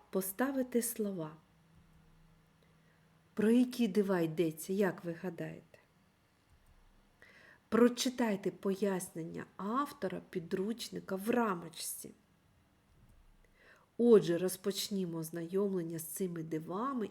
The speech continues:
і тими, хто їх створював.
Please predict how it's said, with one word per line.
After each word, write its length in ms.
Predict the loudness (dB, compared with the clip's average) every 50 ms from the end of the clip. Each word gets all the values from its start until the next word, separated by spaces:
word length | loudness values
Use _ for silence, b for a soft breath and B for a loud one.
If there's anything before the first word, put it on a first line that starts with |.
| -8
і 60 | -14
тими, 440 | -14 -14 _ -2 0 0 2 2 0
хто 240 | -2 -6 -6 -6 -6
їх 280 | -6 -4 -8 -10 -10 b b b b b b
створював. 920 | -12 -12 -12 -8 -6 -4 -2 0 0 0 0 0 -2 -4 -6 -8 -12 -14